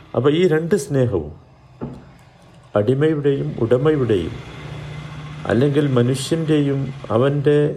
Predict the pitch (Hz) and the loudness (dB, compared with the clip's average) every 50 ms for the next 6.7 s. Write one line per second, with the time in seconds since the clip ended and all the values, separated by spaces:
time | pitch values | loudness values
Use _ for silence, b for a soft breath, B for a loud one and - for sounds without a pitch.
0 | - - - _ - - - 120 117 - - - 143 151 160 156 160 160 151 147 | -8 -16 -20 _ -20 -2 -2 -2 -2 0 2 2 4 4 4 2 0 -2 -2 -2
1 | 147 139 139 139 135 139 135 - 117 113 127 123 123 123 120 120 117 113 113 117 | -2 0 0 -2 -4 -4 -4 -4 0 0 2 2 2 2 2 0 0 2 2 2
2 | 117 120 120 123 - - _ _ _ _ _ _ - 160 165 - - - 92 87 | 2 0 -2 -6 -10 -18 _ _ _ _ _ _ -2 -2 -2 -2 -6 -2 0 0
3 | 85 78 - 78 78 - - - - _ _ _ _ _ _ _ _ _ _ _ | 0 0 -4 -8 -10 -12 -16 -20 -20 _ _ _ _ _ _ _ _ _ _ _
4 | _ _ _ _ - 98 95 117 127 135 135 131 131 127 123 110 107 98 110 110 | _ _ _ _ -2 0 0 2 0 0 2 0 0 0 0 0 2 2 2 2
5 | 123 123 120 120 - - 113 113 113 113 120 - - - 98 95 95 101 101 101 | 2 0 0 0 -2 -2 0 0 -2 -2 -6 -8 -8 -4 -2 -2 0 -2 -4 -4
6 | 107 120 131 - - - - - 87 - - 104 110 117 | -2 -2 -2 -4 -6 -8 -8 -8 -6 -2 -2 0 0 0